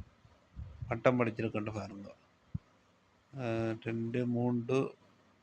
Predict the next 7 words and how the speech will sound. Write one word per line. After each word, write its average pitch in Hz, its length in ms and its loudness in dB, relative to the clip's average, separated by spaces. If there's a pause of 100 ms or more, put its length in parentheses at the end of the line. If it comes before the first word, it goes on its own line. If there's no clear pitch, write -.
(1080)
நாலு, 120 880 0 (1700)
அஞ்சு, 120 440 0
ஆறு, 120 600 0 (1300)
ஏழு, 120 480 -2
எட்டு, 123 600 -4 (1120)
ஒன்பது, 120 600 0 (580)
பத்து, - 540 -8